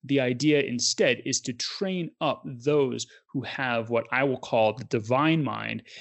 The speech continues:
and what Paul will later call the mind of Christ. That is,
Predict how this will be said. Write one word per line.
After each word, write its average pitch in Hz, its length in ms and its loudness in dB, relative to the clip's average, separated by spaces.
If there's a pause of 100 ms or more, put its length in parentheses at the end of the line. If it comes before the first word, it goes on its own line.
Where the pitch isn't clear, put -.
and 120 100 -4
what 117 180 -4 (100)
Paul 180 400 4
will 113 160 2
later 113 260 4
call 113 300 0
the 113 80 0
mind 104 360 -4
of 117 140 -16
Christ. 139 380 0
That 120 160 2
is, 113 180 0